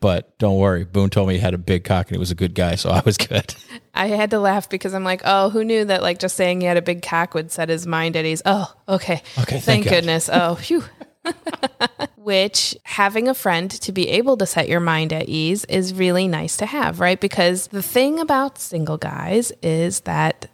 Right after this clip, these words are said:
Speaker 2: they build a reputation. And the thing about the lifestyle, if you play locally or in one specific area, you're going to come across a lot of the same people. It is somewhat of a small world.
Speaker 1: Definitely.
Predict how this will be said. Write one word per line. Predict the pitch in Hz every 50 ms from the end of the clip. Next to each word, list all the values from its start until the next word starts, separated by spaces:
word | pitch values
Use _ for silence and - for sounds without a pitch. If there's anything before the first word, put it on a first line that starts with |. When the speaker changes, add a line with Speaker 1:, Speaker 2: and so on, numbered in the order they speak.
| - - -
Speaker 2:
they | 170 165 165 165 170 170
build | 175 - 156 156 165 160 170
a |
reputation. | 160 165 156 - - 156 - - - 151 - - - - 185 196 _ -
And | 160 165 170 165 160 165 165 165 165 165
the | 165 156 - 156
thing | - - 151 147 156
about | 160 165 160 165 165 -
the | -
lifestyle, | 170 151 151 147 143 - - 160 156 151 185 202 - -
if | - 170 165 -
you | 147 160
play | - - - 180 175 170 170 175 175 180 185 190 -
locally | 185 180 175 170 170 - 170 165 165 156 170 220 302 330 - _
or | - 180 180 175 175 170 170 165 - -
in | - 180 190 185
one | 180 180 180
specific | 180 - - 202 - - 180 - 196 - -
area, | - 185 180 170 170 165 160 165 180 208 - _
you're | 214 196 202 196
going | 202 202 208 202 208
to | 220 220
come | - - 185
across | 185 190 - - 143 147 165 185 - -
a | -
lot | 175 165 151 151 151 160
of | 165 175
the | 180 185
same | 175 - 165 156 156 165
people. | - - - - - 185
It | 214 240
is | 277 311 320 311 285 - -
somewhat | - - - 214 208 202 196 202
of | - 185 190
a | 202
small | - - 175 170 170 170 165
world. | 160 139 127 - - -
Speaker 1:
Definitely. | - - 98 - - 82 - - 107